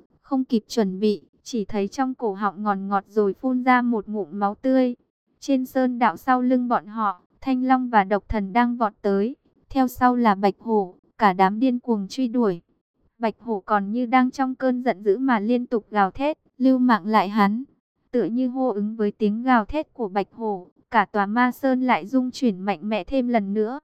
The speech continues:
Sau đó từ trong lòng núi phía xa đột nhiên bộc phát ra một tiếng nổ mạnh kinh thiên động địa, ngọn núi ầm ầm vỡ ra làm hai mảnh. Rồi một cột dung nham cực lớn nóng rực phun thẳng lên không trung,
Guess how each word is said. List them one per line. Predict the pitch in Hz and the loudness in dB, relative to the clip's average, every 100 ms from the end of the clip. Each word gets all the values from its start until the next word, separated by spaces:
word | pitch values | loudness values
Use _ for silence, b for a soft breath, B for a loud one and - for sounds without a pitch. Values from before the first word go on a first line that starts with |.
| _ _ _ _ _ _ _ | _ _ _ _ _ _ _
Sau | - 269 233 | -2 -2 2
đó | 208 208 - | 2 2 0
từ | 240 | -4
trong | 202 262 254 | -2 -4 0
lòng | 247 202 190 | 0 0 -2
núi | 196 | -2
phía | - 214 214 | -2 -2 -2
xa | - 262 240 | 0 2 2
đột | 226 233 | 0 0
nhiên | 262 254 | 0 2
bộc | 240 202 - | 0 -4 -2
phát | 302 - | -2 2
ra | 269 262 | 4 4
một | 240 220 - | 2 -4 0
tiếng | 208 208 | 0 0
nổ | 254 214 | -2 -2
mạnh | 190 196 127 | -2 -4 -2
kinh | 262 247 | -4 -4
thiên | - 262 233 | -2 -2 2
động | 220 202 | 0 2
địa, | 214 202 202 _ - | 2 2 -2 _ -6
ngọn | 226 151 | -4 -4
núi | 208 208 | -4 -2
ầm | 214 208 | -2 0
ầm | 214 196 190 | -2 -4 -2
vỡ | 214 247 | -4 2
ra | 262 254 | 4 4
làm | 240 208 | 4 2
hai | 220 247 | 4 2
mảnh. | 247 247 202 175 _ _ _ _ _ | 4 2 2 -2 _ _ _ _ _
Rồi | 226 202 | -2 0
một | 202 202 - | -4 -6 -6
cột | 208 - | -8 -2
dung | 262 254 | -2 0
nham | 254 262 254 | 2 2 2
cực | 247 214 | -4 -4
lớn | 202 202 220 | -2 -2 0
nóng | 214 208 | -2 0
rực | 262 - - | -2 -2 -6
phun | 254 254 | -4 -2
thẳng | 240 185 | -4 0
lên | 226 240 | 0 0
không | - 254 247 | -2 -8 -6
trung, | 262 254 247 | -6 -4 -6